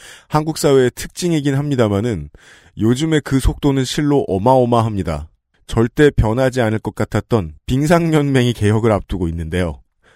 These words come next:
왜 굳이 빙상연맹으로 말씀을 드리냐면요. 빙상연맹 하나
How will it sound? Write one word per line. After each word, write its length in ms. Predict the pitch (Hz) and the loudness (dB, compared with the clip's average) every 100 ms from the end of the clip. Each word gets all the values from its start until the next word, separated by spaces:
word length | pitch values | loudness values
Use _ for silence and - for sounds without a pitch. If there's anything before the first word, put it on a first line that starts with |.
| _ | _
왜 180 | - 123 | 0 0
굳이 220 | - 110 123 | 2 -4 -4
빙상연맹으로 880 | - 113 135 131 113 104 104 95 | -4 0 0 0 0 0 -2 -2
말씀을 380 | 90 85 - 92 | -2 -4 -4 -4
드리냐면요. 640 | 90 85 82 87 104 85 - _ _ - - - | -6 -6 -8 -8 -10 -10 -14 _ _ -20 -20 -8
빙상연맹 800 | 110 127 156 170 165 156 151 147 | -2 0 2 0 0 0 2 0
하나 440 | 131 156 147 131 | 2 2 4 2